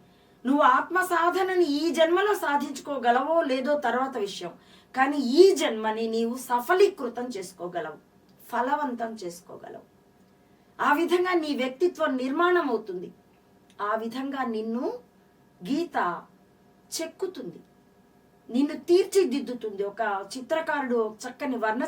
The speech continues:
చిత్రాన్ని వేసినట్టు, ఒక శిల్పకారుడు ఒక శిల్పాన్ని చక్కగా మలిచినట్టు భగవద్గీత అదే ఉలి, అదే సుత్తి, అదే శిల్పి అయ్యి శిల లాంటి నిన్ను శిల్పంగా మలుస్తుంది. కాబట్టి యువతరమా,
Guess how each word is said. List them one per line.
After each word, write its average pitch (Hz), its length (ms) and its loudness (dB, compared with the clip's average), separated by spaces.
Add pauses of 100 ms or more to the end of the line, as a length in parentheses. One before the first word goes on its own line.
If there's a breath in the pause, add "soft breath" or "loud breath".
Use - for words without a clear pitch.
(100)
చిత్రాన్ని 208 440 -6
వేసినట్టు, 190 480 -12
ఒక 208 160 -12
శిల్పకారుడు 240 760 -8
ఒక 190 160 -10
శిల్పాన్ని 269 560 -6
చక్కగా 226 400 -8
మలిచినట్టు 214 840 -6 (600 soft breath)
భగవద్గీత 226 1080 0 (340 soft breath)
అదే 180 320 4
ఉలి, 262 500 -2
అదే 185 320 -4
సుత్తి, 277 520 -6
అదే 208 320 2
శిల్పి 339 540 2
అయ్యి 190 320 -2
శిల 320 400 -2
లాంటి 294 360 -2
నిన్ను 208 320 -8
శిల్పంగా 240 640 -12
మలుస్తుంది. 175 680 -14 (560 soft breath)
కాబట్టి 190 540 -8 (440 soft breath)
యువతరమా, 233 720 0